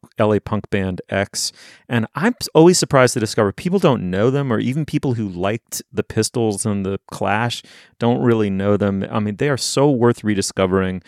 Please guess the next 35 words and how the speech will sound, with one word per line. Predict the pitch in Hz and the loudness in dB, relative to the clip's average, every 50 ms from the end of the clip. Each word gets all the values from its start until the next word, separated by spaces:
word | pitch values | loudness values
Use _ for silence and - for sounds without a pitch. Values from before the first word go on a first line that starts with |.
| - - - _ _ - | -18 -20 -20 _ _ -2
Uh, | 107 | 0
Xena | 104 101 95 104 120 117 113 | 0 0 0 0 2 2 2
Cervenka | 110 - 120 98 95 101 101 101 - 101 95 95 | 0 0 -2 0 0 0 0 0 2 2 2 2
and, | 95 92 90 90 | 0 -2 -2 -2
um, | 95 92 90 90 90 92 - - | -2 -2 -2 -4 -6 -8 -6 -4
and | 113 98 92 | -4 -2 0
John | - 104 95 98 98 95 | 0 2 2 2 0 0
Doe | - 101 95 95 95 | 0 0 0 0 0
were | 92 92 | 0 -2
the | 90 92 | -4 -4
two | - - 113 | -4 -4 -4
main | 101 98 98 95 | -4 -4 -4 -6
people | - - 101 - 104 98 95 | -6 -8 -6 -4 -4 -4 -4
in | 95 92 | -4 -6
them. | 92 90 92 - | -8 -10 -10 -10
But | - 95 | -12 -8
my | 104 110 104 | -6 -6 -6
real | 104 104 107 110 120 135 156 180 190 185 175 160 - | -4 -4 -4 -4 -2 0 2 4 6 6 6 4 2
endorsement | - 123 117 107 113 113 110 - - 110 98 95 | 0 -2 0 2 2 2 2 0 -2 -4 -4 -2
is | 95 92 - | -4 -6 -6
John | - - 104 101 95 98 | -4 -4 -2 -2 -2 -2
Doe | 92 95 95 | -2 0 0
went | 92 92 95 95 92 | 0 0 -2 -2 -2
on | 90 90 90 | -4 -4 -4
to | 90 87 | -6 -6
have | 92 82 | -4 -4
a, | 90 87 87 87 - - - - - - - | -2 -2 -4 -4 -8 -14 -20 -20 -14 -4 0
I | 104 113 123 | 2 2 2
think, | - 104 90 82 | 2 -2 -6 -4
really | 90 101 98 98 87 85 | -2 0 0 0 -2 -2
interesting, | 92 98 - 101 - - - 92 90 87 - _ - - - - - _ _ _ - - | -4 -6 -6 -8 -8 -6 -6 -6 -6 -8 -10 _ -20 -20 -20 -20 -20 _ _ _ -4 0
um, | 107 95 92 90 87 87 87 - _ _ _ _ - - - - | 0 0 0 0 -4 -6 -10 -14 _ _ _ _ -10 -10 -8 -8
very | - 113 90 113 120 123 123 120 | -8 -2 4 6 6 6 6 4
country-inflected, | - - - 120 113 107 - 117 104 101 98 - - 98 95 - - - 98 92 80 | 2 0 -2 -2 0 0 0 0 0 -2 -2 -4 -2 -2 -2 -2 -2 -4 -4 -4 -4
folky | - - - - 107 104 98 - - 104 98 95 95 95 95 90 | -8 -6 0 2 2 2 2 0 -4 -6 -4 -4 -2 -4 -4 -6